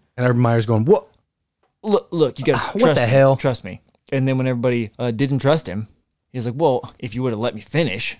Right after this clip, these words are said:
Speaker 2: I was gonna tell you I was gonna play him at receiver."
Speaker 1: Travis Etienne is a stud running back out of Clemson.
Speaker 2: Who can catch the ball very
Speaker 1: Who
Speaker 2: well.
Speaker 1: can already catch just fine.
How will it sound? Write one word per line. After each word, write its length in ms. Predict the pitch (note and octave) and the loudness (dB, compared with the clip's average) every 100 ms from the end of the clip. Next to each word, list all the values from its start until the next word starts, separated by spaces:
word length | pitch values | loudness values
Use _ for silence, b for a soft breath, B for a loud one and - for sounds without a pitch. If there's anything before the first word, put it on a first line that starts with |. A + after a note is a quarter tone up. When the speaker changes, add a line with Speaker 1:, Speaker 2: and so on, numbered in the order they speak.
| - | -4
Speaker 2:
I 120 | A2 | -4
was 100 | B2+ | -2
gonna 140 | A2+ | -6
tell 200 | G#2 C#3+ | -4 0
you 160 | C#3+ G#2 | 0 -2
I 40 | |
was 100 | A#2 | -6
gonna 80 | A2+ | -6
play 100 | A2 | -8
him 60 | G#2+ | -8
at 60 | |
receiver." 420 | - C#3+ D#3+ - - | -8 -6 -6 -8 -2
Speaker 1:
Travis 240 | A3 F#3+ | 0 2
Etienne 400 | G3 F3 E3 D3+ | -2 -2 -2 0
is 140 | C#3+ C3 | 2 2
a 160 | C3 | 2
stud 520 | A#2+ - - D3 C#3+ - | 0 -4 2 4 4 0
running 280 | C3+ B2+ A#2+ | -2 0 2
back 180 | A2+ G#2+ | 0 0
out 100 | G#2 | -4
of 60 | |
Clemson. 400 | - C3+ G2+ G2+ | 0 0 0 -2
Speaker 2:
Who 140 | G#2 F3 | 0 0
can 320 | - D#3+ G#3 | 0 -2 0
catch 220 | F#3 F3 | -2 -4
the 60 | - | -2
ball 160 | E3 G#3 | -2 2
very 140 | D#3+ | 0
Speaker 1:
Who 60 | E3+ | 0
Speaker 2:
well. 100 | - | 2
Speaker 1:
can 260 | F#3 A3+ | 4 4
already 460 | F#3 G3 G3 G#3 G#3 | 4 4 4 4 2
catch 340 | - G3 - | 0 -2 -2
just 260 | - D3 - | -2 0 0
fine. 340 | A#2+ A2+ E2+ | 0 0 -2